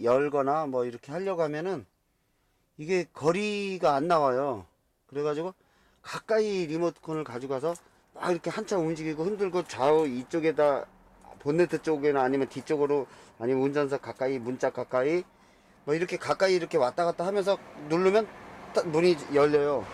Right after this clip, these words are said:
근데 이렇게 거리를 두고 하면 전혀 안 열려요. 그래서 제가 그 리모컨에 들어가는 건전지를 바꾸자 이렇게 말씀드렸더니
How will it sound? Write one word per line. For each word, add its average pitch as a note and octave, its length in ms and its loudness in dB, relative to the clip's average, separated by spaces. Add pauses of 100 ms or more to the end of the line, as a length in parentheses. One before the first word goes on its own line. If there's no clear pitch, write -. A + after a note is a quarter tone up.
(480)
근데 A3 200 4
이렇게 G3 300 2
거리를 F#3 480 4
두고 F3+ 160 4
하면 F3 340 2
전혀 D3 280 4
안 D#3 120 2
열려요. D3 280 2
그래서 C3+ 260 -2
제가 C#3+ 300 2 (500)
그 B2 480 2
리모컨에 D3+ 1120 -2
들어가는 C3+ 380 4
건전지를 C3 580 2
바꾸자 B2 540 2
이렇게 A#2 360 0
말씀드렸더니 B2 800 0